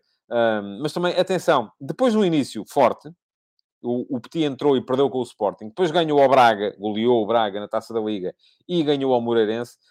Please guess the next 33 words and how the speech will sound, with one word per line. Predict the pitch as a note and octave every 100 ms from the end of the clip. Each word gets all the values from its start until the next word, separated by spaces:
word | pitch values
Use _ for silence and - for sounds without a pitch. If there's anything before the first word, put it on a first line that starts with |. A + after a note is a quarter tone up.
| _ -
Ahm, | C3+ C3 B2 -
e | E3+
daí | E3+ D#3+
para | B2 D3+
cá, | - D3 D3 D3+ _
é | E3
verdade | D#3 D#3+ B2+
que |
só | -
perdeu | D3 C#3+ B2
uma | C#3
vez, | B2+ C3+ C#3
que | -
foi | B2
com | A#2
o | A#2
Santa | B2+ A2+
Clara, | A2 A#2+ B2+ A#2+
dois | A#2+ A2
a | A2+
um | A2 G#2
nos | A2 A2+
Açores, | A2+ A#2+ B2 - _ _ _
mas | D#3
tem | - B2+ -
um, | E3+ E3 C#3+
dois, | D3+ D3 A#2
três, | D#3 D3+ A#2
quatro, | - D#3+ B2 -
cinco, | E3 D#3 A2
seis, | F3+ E3 -
sete | - G#3+ G3+ F3
empates | D#3 D3+ - - -